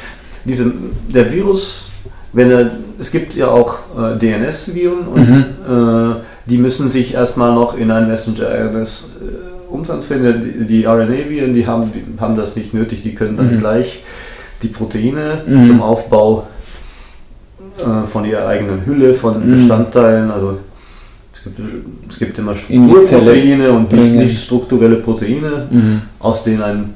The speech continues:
Speaker 1: Virus
Speaker 2: Mhm. Du hast es gestern verglichen mit, mit einer, mit einer Festplatte, D N S ist Festplatte, R N S ist quasi so der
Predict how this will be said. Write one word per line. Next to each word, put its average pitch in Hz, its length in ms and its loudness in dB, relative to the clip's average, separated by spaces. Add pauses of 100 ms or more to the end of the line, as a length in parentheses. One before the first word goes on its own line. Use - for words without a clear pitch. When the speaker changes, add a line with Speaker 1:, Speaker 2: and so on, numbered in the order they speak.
Speaker 1:
Virus 110 480 -6 (520)
Speaker 2:
Mhm. 123 340 4 (480)
Du 131 100 8
hast 127 140 6
es 117 100 0
gestern 127 320 6
verglichen 127 360 6
mit, 117 200 4
mit 120 200 4
einer, 110 420 4 (420)
mit 113 140 0
einer 117 80 4
Festplatte, 120 680 4
D 110 160 4
N 110 100 4
S 110 260 0
ist 117 140 -2
Festplatte, 113 720 2 (280)
R 113 200 4
N 113 120 4
S - 240 2
ist 107 160 -4
quasi 113 320 2
so 110 140 0
der 113 320 2